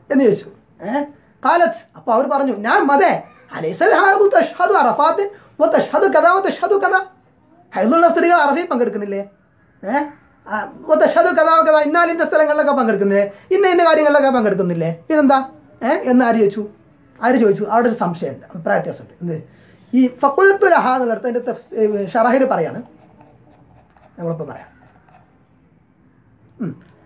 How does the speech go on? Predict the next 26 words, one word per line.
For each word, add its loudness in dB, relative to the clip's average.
അവസാന 0
ഭാഗത്ത് 2
ഫഖുൽതു 4
ലഹാ, 2
അപ്പോൾ -4
ഞാൻ 0
ചോദിച്ചു, -6
അൽ 4
ഹുയ്യ, 2
ഹൈദുള്ളവരും 2
പങ്കെടുക്കേ -2
എന്ന് 2
ചോദിച്ചു. -10
ഇവിടെ 2
ഞാൻ 4
ചോദിച്ചു, 0
അർത്ഥവാരികളും 2
പുറപ്പെടണമോ 2
എന്നതിൽ 0
ചോദ്യകർത്താവ് 2
ഹദീസിൽ 0
പറഞ്ഞ 2
സ്ത്രീയും 2
ചോദിക്കപ്പെട്ടയാൾ 2
ഉമ്മു 0
അത്തിയുമാണ് -6